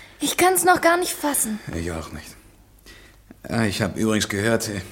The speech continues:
Speaker 2: ich hätte das Ihnen zu verdanken, Mister Morrison.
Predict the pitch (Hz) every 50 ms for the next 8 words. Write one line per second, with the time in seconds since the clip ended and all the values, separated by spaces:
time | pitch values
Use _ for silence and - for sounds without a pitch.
0 | - - - - - - - 107 101 107 101 98 - - - 131 143 135 110 95
1 | - 95 80 87 90 85 90 90 90 78 95 92 90 87 85 - 87 85 90 92
2 | 90 87 90 90 90 87